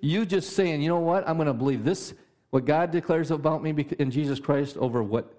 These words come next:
Satan and the world declares over me through Adam."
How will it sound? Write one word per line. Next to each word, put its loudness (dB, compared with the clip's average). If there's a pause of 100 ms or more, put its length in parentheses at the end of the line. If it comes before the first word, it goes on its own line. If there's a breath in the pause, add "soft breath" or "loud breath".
(160)
Satan -2
and 0
the 0
world 0
declares -2
over -2
me -2
through -4
Adam." -4